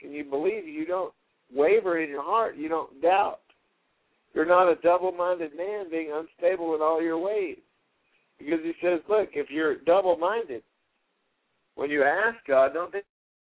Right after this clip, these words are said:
because when you ask him, he's not gonna give to you if you're double-minded.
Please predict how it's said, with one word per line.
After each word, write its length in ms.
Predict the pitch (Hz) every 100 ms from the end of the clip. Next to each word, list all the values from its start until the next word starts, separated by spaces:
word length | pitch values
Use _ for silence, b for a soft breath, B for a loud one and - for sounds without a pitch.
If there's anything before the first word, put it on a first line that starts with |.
| _ _ _ _ _ _ _ _ -
because 260 | 147 139 135
when 160 | 120 120
you 100 | 110
ask 340 | - 147 156 _
him, 100 | - _ _ _ _ _ _ _ _ _ _ _ _ _ _ _ _ _ _ _ _ _ _ _ _ -
he's 180 | 123
not 160 | 147 139
gonna 160 | 135 120
give 320 | 147 156 -
to 80 | 120
you 80 |
if 80 | 110
you're 120 | 104 104
double-minded. 540 | 98 95 92 71